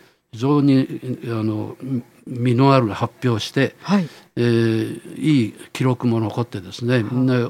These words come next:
Speaker 1: 喜んでたですね。
Speaker 2: そうですか。
Speaker 1: うん。
Speaker 2: はい。まあ、えー、ものともせずというところかもしれません。
Speaker 1: はい。はい。
Speaker 2: さあ、この二千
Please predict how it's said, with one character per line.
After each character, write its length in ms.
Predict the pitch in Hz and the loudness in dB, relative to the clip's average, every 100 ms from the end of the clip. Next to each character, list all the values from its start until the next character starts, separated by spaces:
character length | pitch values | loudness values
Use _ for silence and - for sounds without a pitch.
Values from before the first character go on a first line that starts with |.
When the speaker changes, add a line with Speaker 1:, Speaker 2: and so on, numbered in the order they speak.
| - | -4
Speaker 1:
喜 280 | 123 127 117 | -2 0 -2
ん 80 | 98 | -4
で 100 | - | -8
た 120 | 92 | -12
で 120 | 101 | -10
す 160 | - 135 | -2 2
ね。 160 | 143 | 2
Speaker 2:
そ 300 | 117 - 202 | 0 -2 2
う 60 | 160 | 2
で 120 | 120 | 2
す 140 | 104 98 | 0 -4
か。 140 | 143 | -8
Speaker 1:
う 20 | 143 | -10
ん。 60 | - - - _ _ | -14 -20 -20 _ _
Speaker 2:
は 240 | - 170 | -6 -2
い。 80 | 190 _ - - - _ - | -2 _ -20 -20 -20 _ 0
ま 80 | 233 | 0
あ、 100 | 202 - _ _ - | 0 -6 _ _ -4
え 180 | 190 185 | 0 2
ー、 40 | |
も 160 | 180 202 | 4 6
の 140 | 240 | 6
と 320 | - - 180 | 4 -4 2
も 200 | 175 170 | 4 2
せ 200 | - 190 | 0 -2
ず 160 | 240 233 | -2 -2
と 300 | - 147 - 175 | -2 -2 -4 -2
い 40 | |
う 140 | 180 170 | -2 -2
と 160 | 185 | -4
こ 140 | - 196 | -2 2
ろ 240 | 214 - _ - 127 98 | 4 2 _ -4 -4 0
か 140 | 302 | 4
も 100 | 320 | 4
し 100 | - | 2
れ 80 | 156 | -2
ま 80 | 139 | -2
せ 160 | - | -4
ん。 40 | 131 | -6
Speaker 1:
は 200 | - 123 | -2 -2
い。 40 | |
は 40 | 101 | -2
い。 40 | - - - | -8 -20 -8
Speaker 2:
さ 300 | - 240 - | 2 2 2
あ、 60 | - - - - | -10 -20 -20 -8
こ 160 | - 240 | 4 8
の 440 | 254 247 240 240 | 10 8 8 8
二 180 | 214 226 | 6 4
千 580 | - 311 285 202 165 | 4 4 6 4 2